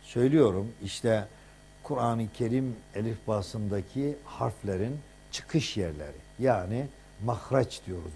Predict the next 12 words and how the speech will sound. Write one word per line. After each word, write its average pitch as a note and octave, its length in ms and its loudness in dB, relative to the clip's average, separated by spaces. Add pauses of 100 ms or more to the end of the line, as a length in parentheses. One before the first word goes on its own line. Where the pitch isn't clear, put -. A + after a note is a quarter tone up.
bunlara. F#2+ 320 -6
Mahraç B2+ 500 -6
Arapça G#2 560 -4 (320)
çıkış - 420 -2
yeri A2+ 260 4
demektir. E2+ 480 -4 (480)
Dolayısıyla C3 500 0
çıkış - 400 -4
yerlerini G#2+ 580 2 (320)
şöyle C#3 420 4
bir D#3 200 6
de C#3+ 160 6